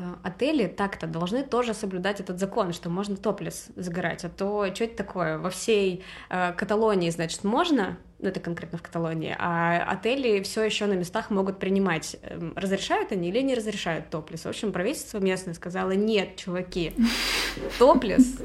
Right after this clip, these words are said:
Speaker 1: должны разрешать все". Я думаю: "Боже, моя страна, ну, моя страна". <laughs> Вот уровень проблем, понимаешь, <laughs> в Испании.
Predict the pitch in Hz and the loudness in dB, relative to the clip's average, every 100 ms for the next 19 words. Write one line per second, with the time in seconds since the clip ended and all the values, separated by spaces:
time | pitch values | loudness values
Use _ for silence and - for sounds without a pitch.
0 | - 190 196 214 285 262 175 175 220 247 | -2 4 4 6 4 4 2 0 2 0
1 | - - - - 175 160 180 302 285 202 | -2 -8 -8 -4 -4 -2 10 12 12 8
2 | 202 196 180 170 180 170 185 220 214 202 | 4 2 2 2 2 2 4 6 6 6
3 | - 196 180 175 269 269 269 262 254 220 | 2 2 4 8 12 12 12 12 8 2
4 | 214 - 185 185 254 247 170 180 311 226 | 0 -2 0 6 10 10 10 8 8 6
5 | - 247 339 - - 311 320 254 254 240 | 4 4 4 2 2 4 6 4 4 4
6 | 208 180 165 180 175 233 277 - - 339 | 4 2 0 -2 2 4 4 2 10 12
7 | 440 427 453 453 427 381 320 277 226 208 | 12 12 12 12 12 12 6 2 -2 -2
8 | 226 - 175 170 170 | -2 0 0 2 0